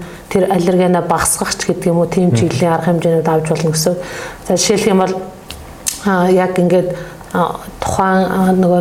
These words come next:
Speaker 1: нэг, а, харшлын улирал нь эхэлсэн үед гадуур явах юм болвол, а, нүдний шил зүүн гэсэн үг. За, нөгөө аллерген гэдэг маань болохоор нөгөө ургамлын харшил яриад байгаа шүү дээ. Тэгэхээр,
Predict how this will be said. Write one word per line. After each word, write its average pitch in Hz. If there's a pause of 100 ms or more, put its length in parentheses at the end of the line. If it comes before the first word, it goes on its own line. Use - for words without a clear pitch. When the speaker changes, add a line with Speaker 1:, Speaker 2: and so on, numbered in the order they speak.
Speaker 1:
нэг, 175
а, 190
харшлын 185
улирал 180
нь 185
эхэлсэн 190
үед 185 (500)
гадуур 180
явах 170
юм 180
болвол, 170 (540)
а, 175 (140)
нүдний 190
шил 196
зүүн 165
гэсэн 160
үг. 160
За, 175
нөгөө 185 (100)
аллерген 233
гэдэг 196
маань 190
болохоор 185
нөгөө 180 (240)
ургамлын 202
харшил 175
яриад 185
байгаа 233
шүү -
дээ. 175
Тэгэхээр, 185